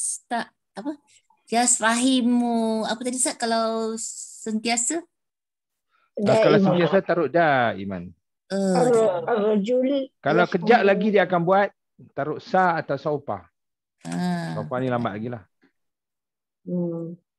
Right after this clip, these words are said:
Speaker 1: Eh, saupa lambat.
Speaker 2: Kalau sedang atau kalau sekarang, sekarang taruh al-an.
Speaker 3: Al-an.
Speaker 1: Hmm.
Speaker 2: Macam sekarang, dia sedang makan. Al-an ya'kulu.
Speaker 1: Al-an sekarang.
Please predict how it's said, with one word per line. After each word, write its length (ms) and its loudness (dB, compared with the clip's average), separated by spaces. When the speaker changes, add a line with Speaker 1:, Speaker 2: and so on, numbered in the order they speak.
Speaker 1:
Eh, 100 -10
saupa 400 -6
lambat. 160 -2
Speaker 2:
Kalau 220 2
sedang 420 2
atau 220 -4
kalau 220 0
sekarang, 400 0
sekarang 460 -6
taruh 240 -10
al-an. 260 -2
Speaker 3:
Al-an. 340 0
Speaker 1:
Hmm. 340 2
Speaker 2:
Macam 260 -4
sekarang, 400 0
dia 240 -4
sedang 400 0
makan. 240 -6
Al-an 400 -6
ya'kulu. 560 -8
Speaker 1:
Al-an 380 -6
sekarang. 480 -4